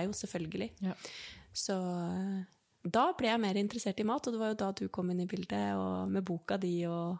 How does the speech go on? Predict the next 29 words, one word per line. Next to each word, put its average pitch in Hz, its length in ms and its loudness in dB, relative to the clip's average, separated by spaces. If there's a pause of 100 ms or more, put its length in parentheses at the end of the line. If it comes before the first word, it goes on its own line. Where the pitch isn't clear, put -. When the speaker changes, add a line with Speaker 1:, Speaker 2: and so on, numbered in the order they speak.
Speaker 1:
alt 180 180 -2
det 190 100 0
her 180 120 0
med 180 80 -2
fermentering 180 720 -2
og 180 100 -2
gode 165 220 0
bakterier, 165 720 -4
og 156 220 -2 (720)
det - 100 -4
var 185 80 2
jo 185 80 0
sånn 196 460 0
jeg 170 320 0
ble 156 160 0 (1400)
også 185 280 -2
veldig 170 280 -2
bevisst, 160 460 -2
for 190 100 -2
det 175 60 2
var 165 100 2
jo 170 80 2
helt - 120 -2
i 185 40 -2
starten 151 500 -2
av 170 80 0
Bare 170 180 -2
Bra 156 140 -4
Barnemat, 151 540 -6